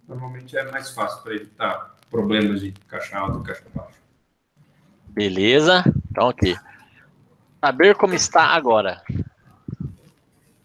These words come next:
Speaker 1: É legal que você pôs o nome em inglês e a descrição em português, né?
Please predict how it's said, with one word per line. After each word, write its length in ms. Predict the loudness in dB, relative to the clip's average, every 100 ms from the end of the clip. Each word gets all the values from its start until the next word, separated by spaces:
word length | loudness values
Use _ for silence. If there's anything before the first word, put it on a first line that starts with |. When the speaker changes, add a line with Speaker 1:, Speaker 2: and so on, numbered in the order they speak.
| _ _ _ _ _ _ _ _ _ _ _ _ _ _ _ _ _ _
Speaker 1:
É 80 | 4
legal 260 | 6 8 8
que 80 |
você 80 | 6
pôs 180 | 8 8
o 80 | 8
nome 300 | 8 10 10
em 80 | 8
inglês 580 | 8 8 6 4 4
e 80 | 6
a 40 | 6
descrição 440 | 4 0 2 4
em 100 | 4
português, 560 | 4 4 2 4 4
né? 120 | 4